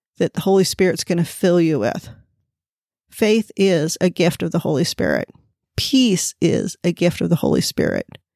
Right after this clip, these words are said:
Healing is a gift of the Holy Spirit. And I want you to have those gifts. I want you to have access to the full power of God to live out this life, to yield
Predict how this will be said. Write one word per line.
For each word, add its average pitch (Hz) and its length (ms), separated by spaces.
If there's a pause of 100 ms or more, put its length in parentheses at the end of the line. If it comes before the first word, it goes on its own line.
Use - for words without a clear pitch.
(500)
Healing 240 640
is 180 220
a 175 60
gift - 360
of 165 100
the 170 100
Holy - 260
Spirit. - 540 (1000)
And 208 180
I 247 220
want 214 240
you 190 120
to 180 60
have 175 440
those 165 260
gifts. - 520 (560)
I 226 120
want 247 180
you 226 80
to 208 60
have 190 180
access - 840 (260)
to 214 80
the 180 100
full 202 460
power 175 400
of 165 180
God 170 420 (520)
to 202 140
live 208 280
out 202 220
this 196 200
life, 180 440 (440)
to - 140
yield 208 560